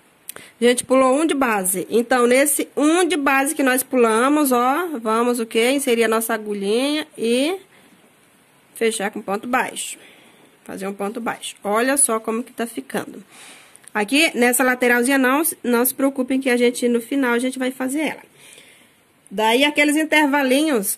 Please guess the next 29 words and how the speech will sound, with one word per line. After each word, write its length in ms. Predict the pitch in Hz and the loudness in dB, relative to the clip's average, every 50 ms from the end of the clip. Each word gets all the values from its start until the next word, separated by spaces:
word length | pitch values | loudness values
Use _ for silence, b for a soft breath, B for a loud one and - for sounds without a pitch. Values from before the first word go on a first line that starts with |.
| _ - | _ 0
entre 380 | 220 240 254 262 254 262 262 262 | 2 2 2 2 0 0 2 2
um 160 | 269 269 262 | 4 4 4
Vzinho 460 | 247 254 240 233 220 240 240 233 226 | 4 2 2 2 2 4 4 6 6
e 80 | 220 226 | 6 6
outro, 400 | 262 311 320 302 294 240 220 220 | 4 4 2 0 0 0 0 2
né? 280 | 226 240 294 294 262 | 2 2 2 2 2
Entre 160 | 247 240 254 | 2 2 2
esse 160 | 247 254 - 254 | 0 0 0 0
motivo 500 | 240 240 240 240 - 240 226 220 220 208 | 0 0 -2 -2 -2 -2 -2 0 -2 -4
aqui, 540 | 202 - - 254 269 285 277 214 190 180 B B B B B B B B B B B _ _ _ _ _ _ _ _ - - - - | -6 -6 -4 -2 0 2 2 0 -2 -4 B B B B B B B B B B B _ _ _ _ _ _ _ _ -20 -20 -20 -8
esses 840 | - - 240 269 294 311 311 - - - 294 285 294 285 277 269 269 | -2 0 2 4 4 4 2 0 0 0 0 0 2 2 0 0 -2
três 320 | - - 240 240 233 233 | 0 0 2 2 2 0
pontos 560 | - - 233 220 220 220 - - 214 214 202 - - - 87 - - 180 | -2 -2 -2 -2 -2 -4 -6 -4 -2 -2 -2 -4 -8 -16 -18 -18 -18 -16
de 120 | 190 202 202 | -14 -12 -8
correntinha 560 | - 214 220 226 208 202 196 - - 202 180 | -6 -4 -2 -2 -2 -2 -2 -2 -2 -4 -4
aqui, 440 | 185 - - 262 277 269 220 196 180 - _ _ B B B B B B B _ _ - | -4 -4 -4 0 0 0 0 -2 -4 -10 _ _ B B B B B B B _ _ -10
a 40 | |
gente 320 | 220 196 214 226 226 226 226 | -6 -2 0 0 0 -2 -2
vai 180 | 214 220 220 | -2 -2 -2
fazer, 480 | 226 226 - 233 226 226 220 226 - - - | -2 -2 -2 -2 -2 -2 -2 -6 -8 -6 -4
ele 120 | 208 214 220 | -2 -2 -2
vai 160 | 220 226 220 | 0 -2 -2
servir 560 | 226 - 226 220 202 202 202 202 208 220 233 | 0 0 -2 -2 -2 -4 -4 -4 -4 -4 -4
pra 440 | - - - 196 202 208 226 262 311 302 - _ - - | -6 -4 -4 -2 -2 0 0 -2 -4 -6 -8 _ -18 -12
esses 300 | - 233 226 - 226 226 | -10 -8 -6 -6 -6 -8
pontinhos 460 | - - - 220 220 220 214 214 220 226 | -8 -4 -4 -4 -2 -2 -2 -2 -2 -2
aqui, 320 | 233 233 - 196 175 B B B B B B B | -6 -6 -8 -10 -10 B B B B B B B
pra 120 | - 220 208 | -8 -8 -8
colocarmos 1040 | 208 - 226 226 233 233 233 233 - 202 202 208 226 247 269 285 320 370 359 - | -6 -4 -2 -2 -2 -2 -4 -4 -4 -2 0 0 0 0 0 -2 -2 -4 -6 -8